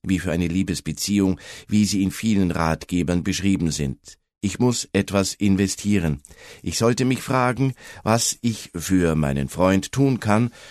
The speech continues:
und Projekte initiieren, die gemeinsamen Interessen entsprechen. Ich kann aber auch, wie ich selbst es gerne tue, einmal im Jahr einen Freundschaftsbrief schreiben.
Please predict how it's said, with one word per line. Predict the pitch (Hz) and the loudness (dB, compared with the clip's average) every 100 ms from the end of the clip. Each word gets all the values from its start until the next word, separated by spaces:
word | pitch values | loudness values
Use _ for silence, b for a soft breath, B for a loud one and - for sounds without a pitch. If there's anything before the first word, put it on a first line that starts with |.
| B | B
und | 139 - - | 0 0 0
Projekte | 160 117 127 143 151 | 2 2 2 0 0
initiieren, | 143 123 117 - 101 104 110 120 104 | 0 2 0 -2 -2 0 0 0 0
die | 90 | 0
gemeinsamen | 92 80 80 85 82 90 95 95 | 0 2 0 0 0 0 0 0
Interessen | 95 107 98 98 87 | -2 -2 -2 -2 0
entsprechen. | 78 73 - 64 - - - _ _ _ _ _ _ _ | -2 -4 -8 -12 -12 -16 -18 _ _ _ _ _ _ _
Ich | 82 78 76 - | -4 -4 -6 -4
kann | 90 101 | 0 2
aber | 107 110 107 | 2 2 2
auch, | 101 123 139 - - _ | 4 2 2 -4 -18 _
wie | 80 | -6
ich | - 67 | -4 -4
selbst | - 117 - 78 | 0 0 0 -4
es | 76 | -2
gerne | 78 82 92 90 | 0 2 2 0
tue, | 104 110 123 127 B B B B | 0 2 2 0 B B B B
einmal | 98 117 127 117 | 2 4 2 2
im | 90 87 | 2 2
Jahr | 87 82 87 92 | 2 2 0 0
einen | 90 92 87 | 0 2 0
Freundschaftsbrief | - 104 120 - 76 - - 64 - | 0 2 2 0 -4 -8 -12 -12 -12
schreiben. | - - - 50 | -14 -16 -16 -18